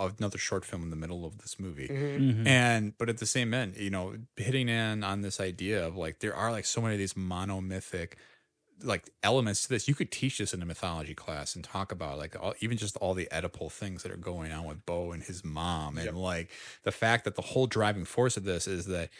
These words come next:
Speaker 1: he finds out that she died after he didn't come to visit her.
Speaker 2: Mm-hmm.
Speaker 1: And
Speaker 3: Mm-hmm.
Speaker 1: he's trying to voyage to get to this funeral. And it's
Speaker 2: Mm-hmm.
Speaker 1: like, why is this such a chore <laughs> to get to his house?
Speaker 2: Yeah.
Speaker 1: And, but yeah, it is. He's like Odysseus trying to get
Speaker 3: Mm-hmm.
Speaker 1: back home. And,
Speaker 2: Yep.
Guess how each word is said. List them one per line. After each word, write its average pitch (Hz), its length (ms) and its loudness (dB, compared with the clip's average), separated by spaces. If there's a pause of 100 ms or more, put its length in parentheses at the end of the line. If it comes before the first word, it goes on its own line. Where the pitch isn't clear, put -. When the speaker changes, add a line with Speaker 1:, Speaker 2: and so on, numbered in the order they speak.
(280)
Speaker 1:
he 113 120 0
finds 113 320 2
out 107 160 4
that 87 160 -2
she - 180 4
died 117 460 6
after 95 260 0
he 90 100 0
didn't 101 220 2
come 117 240 2
to 104 60 2
visit 113 340 4
her. 92 300 0
Speaker 2:
Mm-hmm. 123 80 -2 (240)
Speaker 1:
And 110 80 2
Speaker 3:
Mm-hmm. 104 160 6
Speaker 1:
he's 113 160 4
trying 123 340 4
to 107 80 2 (160)
voyage 107 400 6
to - 80 -4
get 113 220 2
to 107 80 0
this 92 220 -2
funeral. 120 580 6
And 101 120 2
it's 110 100 4
Speaker 2:
Mm-hmm. 123 80 6
Speaker 1:
like, 92 160 0 (280)
why 135 220 8
is 143 160 10
this 123 100 6
such 151 380 8
a 110 40 0
chore 156 420 12
<laughs> - 0 -
to 165 100 12
get - 500 8
to 254 260 12
his 208 240 12 (120)
house? 127 580 8
Speaker 2:
Yeah. 110 160 6
Speaker 1:
And, 104 100 2 (420)
but 131 140 12
yeah, 214 180 10
it 107 120 6
is. 180 160 8
He's 98 220 0
like 104 180 4
Odysseus 117 640 4
trying 110 300 0
to 120 80 4
get 110 160 2
Speaker 3:
Mm-hmm. 104 80 -4
Speaker 1:
back 143 240 2
home. 104 680 4
And, 85 140 -2
Speaker 2:
Yep. 113 180 -4